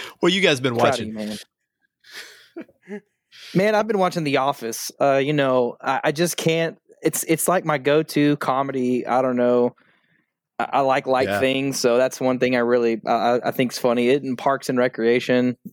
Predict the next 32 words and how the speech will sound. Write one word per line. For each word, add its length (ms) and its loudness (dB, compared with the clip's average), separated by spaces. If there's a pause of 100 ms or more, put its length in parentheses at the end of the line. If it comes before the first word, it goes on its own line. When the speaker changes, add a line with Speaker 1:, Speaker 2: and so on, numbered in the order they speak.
(140)
Speaker 2:
but, 380 0
uh, 200 -6
they, 160 0
just 180 -2
'cause 200 0
they're 140 2
funny 420 0
and 120 0
light. 380 0
And, 240 -2
but, 120 0 (100)
but 180 0
let's 180 0
be 160 0
honest, 320 0
I've 120 0
spent 300 0
ma-, 140 -2 (120)
majority, 640 0
because 300 -4
I 80 0
have 160 0
a 40 -2
little 260 0
one, 320 0 (640)
the 140 2
majority 440 2
of 120 0
my 200 0
time 400 -2
watching 480 0
Pets 580 -2